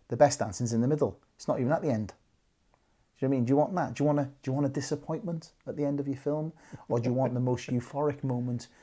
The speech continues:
in film history? It's up to you. Let us know across our social media. We're on Facebook, Instagram, on Twitter, on at the Davis Locker. You can even, uh, listen to this as a podcast if you don't wanna look at us. We're on Apple Podcasts, Google Podcasts, and Spotify.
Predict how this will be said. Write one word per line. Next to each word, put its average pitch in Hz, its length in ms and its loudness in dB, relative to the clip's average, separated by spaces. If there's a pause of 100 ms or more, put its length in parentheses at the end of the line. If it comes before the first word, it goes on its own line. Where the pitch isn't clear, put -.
(180)
in 110 160 0
film 117 260 -2
history? - 480 -8 (540)
It's 131 180 -2
up - 120 -4
to 110 120 -6
you. 95 220 -2 (680)
Let 131 140 4
us 135 140 2
know 123 160 6
across 127 300 4
our 123 100 8
social 123 360 4
media. 123 460 6
We're 123 140 6
on 113 100 4
Facebook, 123 500 0
Instagram, 117 420 0
on 107 100 -2
Twitter, 131 400 -2 (120)
on 101 220 -2
at 120 220 -2
the 110 60 -6
Davis 104 460 -4
Locker. 127 320 -2 (420)
You 113 100 0
can 120 160 0 (100)
even, 120 300 4
uh, 110 160 8
listen 131 440 6
to 127 120 0
this - 320 -4 (260)
as 113 140 -2
a - 20 -2
podcast 123 460 -2
if 113 80 -4
you 113 60 0
don't 117 120 0
wanna 117 140 -2
look 123 240 -2
at 123 100 2
us. 131 180 0
We're 110 220 4
on 110 220 0 (280)
Apple 147 200 4
Podcasts, 135 560 -2 (280)
Google 131 240 2
Podcasts, - 560 -8
and 127 240 0
Spotify. 120 720 -6